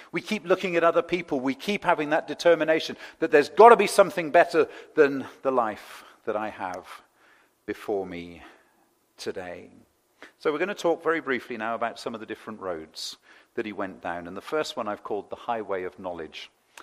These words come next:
There are some very clever people here, okay? I'm not one of them, but there are.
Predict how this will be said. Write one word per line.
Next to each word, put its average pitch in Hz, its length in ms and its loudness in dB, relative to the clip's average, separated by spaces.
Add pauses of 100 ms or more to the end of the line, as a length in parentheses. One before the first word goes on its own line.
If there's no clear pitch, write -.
(320)
There 98 100 -12
are 92 40 -10
some 95 180 -12
very 92 200 -4
clever 123 280 -4
people 165 380 -2
here, 165 300 2 (500)
okay? 120 500 -6 (580)
I'm 113 300 -6
not 87 180 -8
one 107 160 -6
of 170 140 -8
them, 82 300 -8
but 98 120 -10
there 98 200 -2
are. 87 340 -10